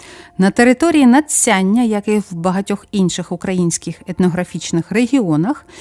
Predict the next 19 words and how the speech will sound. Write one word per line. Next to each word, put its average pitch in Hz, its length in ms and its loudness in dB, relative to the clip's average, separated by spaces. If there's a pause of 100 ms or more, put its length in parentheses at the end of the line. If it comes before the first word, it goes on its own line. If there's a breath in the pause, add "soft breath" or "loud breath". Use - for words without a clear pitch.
(240 loud breath)
стрітинські 208 680 0
свічки - 440 -8
відігравали 214 680 0
важливу 180 480 -2
роль 233 160 0
як 202 260 -4
оберіг 180 440 -2
від 175 200 -6
зла. 165 340 -4 (580 loud breath)
Їх 240 220 0
запалювали 208 680 2
після 190 320 -4
того, 262 280 0
як 202 220 0
з 170 140 -6
дому 247 280 4
йшли 262 360 -2
недоброзичливі 196 1120 0
гості, 175 560 -2